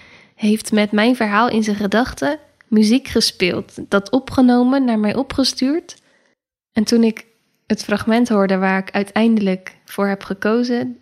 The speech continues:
werd ik gewoon een beetje emotioneel. Ik vond het zo'n mooie muziek. Heel gedragen, heel passend, heel rustig en echt. Erik Richters maakte het mooie beeld wat je bij de podcast kan zien.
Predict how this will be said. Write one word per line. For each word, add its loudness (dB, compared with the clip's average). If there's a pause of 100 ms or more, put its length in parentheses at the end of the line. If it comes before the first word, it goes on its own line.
(280)
werd -4
ik -10
gewoon -8
een -4
beetje -6
emotioneel. 0 (760)
Ik -20
vond 0
het 0
zo'n 2
mooie 2
muziek. 0 (400)
Heel 0
gedragen, -4
heel 0
passend, -4
heel -2
rustig -2 (100)
en -4
echt. -6 (1120)
Erik 2
Richters 2
maakte 2
het 2
mooie 4
beeld 0 (440)
wat -2
je 2
bij 2
de 0
podcast -2
kan 0
zien. 2